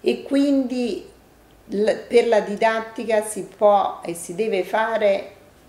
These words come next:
almeno quanto si fa per la ricerca, se non di più, perché la didattica ha anch'essa una ri-, ricaduta notevole sul paese e sulla società. Non dimentichiamoci che noi formiamo dei giovani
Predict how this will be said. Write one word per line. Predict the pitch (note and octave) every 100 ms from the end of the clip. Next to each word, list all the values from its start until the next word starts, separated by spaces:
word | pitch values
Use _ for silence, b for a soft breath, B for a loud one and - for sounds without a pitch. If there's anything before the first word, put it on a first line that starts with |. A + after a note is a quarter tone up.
| _
almeno | G#3+ A3 A#3 C#4+ C#4+ A#3 G3
quanto | G#3+ A3+ - G3
si | F3+ -
fa | F3
per | F3 F3
la | F3
ricerca, | F3+ G3 C4+ - F3
se | F3+
non | F3+ G3+ G3+
di | F#3
più, | F3+ - D#3+ C#3
perché | - F3 G3
la | F3 E3
didattica | G3 G#3+ E3 D#3+ - - D#3 D#3 E3+ - B B B B B B B B B - - F#3+
ha | G3 F3 -
anch'essa | G3 G3+ - E3 D#3+ E3
una | E3 F#3 E3+
ri-, | E3+ E3+
ricaduta | - F#3+ F#3 G#3+ G3+ G3 F#3+ F3
notevole | F#3 F#3 G#3 G#3+ G3+ G#3 G#3 G3+ - -
sul | - - F3+ F3+ E3+ E3 -
paese | E3+ D#3 D3+ D3 -
e | C#3+
sulla | D#3+ D3+
società. | D3+ D#3 D3+ D3 D3+
Non | D3+ F3+
dimentichiamoci | G3 A3 B3 A3 E3 E3 D#3+
che | E3
noi | E3+ E3+
formiamo | - G3+ G3 F#3 E3+ D#3 D#3 E3 - -
dei | - D#3 D3 -
giovani | D3+ C#3 C3+ C#3+ C#3+